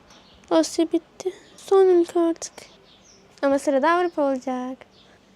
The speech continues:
Ve sırada Asya'nın son ülkesi olan Tayvan var. Tayvan'ın başkenti Taipei'dir. Nüfusu yirmi üç milyondur.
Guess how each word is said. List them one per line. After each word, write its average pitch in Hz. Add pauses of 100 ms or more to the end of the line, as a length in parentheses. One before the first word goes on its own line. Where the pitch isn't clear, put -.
(140)
Ve 381
sırada 330 (720)
Asya'nın 359
son 403 (100)
ülkesi 349
olan 349 (100)
Tayvan 269
var. 233 (760)
Tayvan'ın 339
başkenti 359 (320)
Taipei'dir. 302 (480)
Nüfusu 403 (300)
yirmi 330
üç 320
milyondur. 233